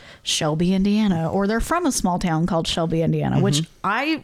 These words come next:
Speaker 1: totally forgot that. I was pleasantly <laughs> surprised 'cause I'm like, "Ooh, something in our state." <laughs> But it's set in Indiana. Chrissy never left Shelby.
Speaker 2: Can we point
Speaker 1: Roberta
Speaker 2: out something really, really weird real fast?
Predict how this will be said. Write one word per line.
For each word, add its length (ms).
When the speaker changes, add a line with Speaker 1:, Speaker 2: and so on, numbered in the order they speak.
Speaker 1:
totally 320
forgot 380
that. 280
I 100
was 120
pleasantly 420
<laughs> 0
surprised 480
'cause 80
I'm 100
like, 220
"Ooh, 180
something 680
in 160
our 160
state." 460
<laughs> 520
But 240
it's 200
set 180
in 60
Indiana. 640
Chrissy 640
never 340
left 260
Shelby. 800
Speaker 2:
Can 80
we 80
point 100
Speaker 1:
Roberta 240
Speaker 2:
out 100
something 200
really, 200
really 240
weird 220
real 140
fast? 500